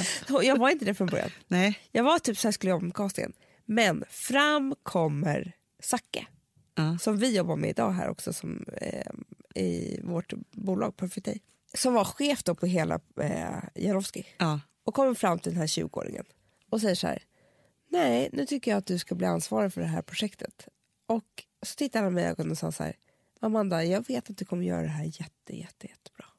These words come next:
Speaker 1: Mm.
Speaker 2: Så du bara kör nu." Och så gjorde jag det här helt själv. Hade han inte sagt så där till mig, alltså,
Speaker 1: Mm.
Speaker 2: han hade, vi snackar om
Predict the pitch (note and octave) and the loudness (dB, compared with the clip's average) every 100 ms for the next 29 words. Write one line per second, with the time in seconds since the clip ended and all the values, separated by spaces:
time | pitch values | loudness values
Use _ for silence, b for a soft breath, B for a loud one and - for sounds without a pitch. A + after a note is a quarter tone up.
0 | - D#3+ C#3 B2 _ _ - - - A#3 | -2 0 0 -6 _ _ -20 -12 -4 -2
1 | G3 A3 A3 - G#3+ - - - _ _ | -2 -2 -2 -2 -2 -4 -8 -18 _ _
2 | - - F4 F4 A3+ G3 F3+ E3+ D#3+ D#3 | -6 0 2 2 2 2 2 0 -2 -4
3 | - - b b b b - C4+ D4 E4+ | -8 -10 b b b b -2 0 4 4
4 | G#4 D4 - B3 - F#3+ F3 - G3 - | 4 4 2 2 0 -2 -2 -6 -8 -12
5 | _ _ _ B3 C4 C4+ C4 B3 G#3 F#3+ | _ _ _ 2 4 4 4 2 2 2
6 | F#3 B3+ - A3+ | 0 0 0 -2